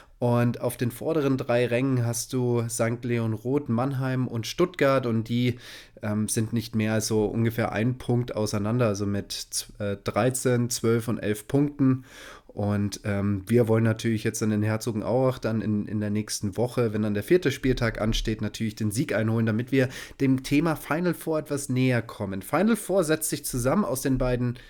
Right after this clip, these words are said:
Siegern beziehungsweise den ersten und zweitplatzierten der ersten Bundesliga Süd sowie den ersten und zweitplatzierten der Bundesliga Nord. Und diese vier Teams spielen dann am siebten und achten August in Hamburg auf Gut Kaden den Sieg der deutschen Mannschaftsmeisterschaft aus, D M M.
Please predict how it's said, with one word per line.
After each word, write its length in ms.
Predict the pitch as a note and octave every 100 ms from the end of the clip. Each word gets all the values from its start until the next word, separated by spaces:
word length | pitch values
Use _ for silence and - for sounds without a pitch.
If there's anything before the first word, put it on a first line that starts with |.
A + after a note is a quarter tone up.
| - -
Siegern 640 | G#2+ A2 D#3 G#3 G#3+ F#3
beziehungsweise 600 | C3 - B2 A2+ A2 G#2+
den 180 | G#2 -
ersten 380 | G#2+ E3 -
und 160 | D#3+ B2
zweitplatzierten 840 | - G#2+ D#3+ - C#3+ - D3+ D3 C3
der 100 | -
ersten 260 | A2+ B2+
Bundesliga 520 | A#2 A2 G2+ G#2+ G#2
Süd 240 | F#2+ D3+ G#3+
sowie 360 | C#3 A2+ A#2
den 160 | A2 G2+
ersten 300 | - A2+ -
und 80 | G#2+
zweitplatzierten 800 | - G#2+ - G#2 G2+ - G#2 G2+
der 80 | G2
Bundesliga 500 | G#2+ G2+ - G2 F#2
Nord. 360 | G2+ D3 - - - -
Und 160 | - B2
diese 180 | D#3+ F3
vier 300 | - D#3+ D#3
Teams 360 | - D3 D3+
spielen 340 | - - G3 G#3
dann 140 | F3+
am 140 | C3+ B2+
siebten 300 | - - D3
und 140 | C3
achten 340 | - - C3
August 420 | A2 G#2+ D#3 G3 B2
in 160 | G#2+
Hamburg 380 | A2 D#3 G#3+ G#3
auf 180 | A#2+ -
Gut 180 | B2+ -
Kaden 460 | - A#2 C#3 C3+
den 240 | B2 B2+ B2 - - -
Sieg 480 | - A2+ D3+ -
der 160 | - A#2
deutschen 440 | A2+ A2 A#2 B2+
Mannschaftsmeisterschaft 1080 | A2 A2 B2+ A#2+ - G#2 G2 F#2 - E2 -
aus, 280 | - - -
D 140 | G#2+
M 160 | A2 A2+
M. 300 | - G2+ F2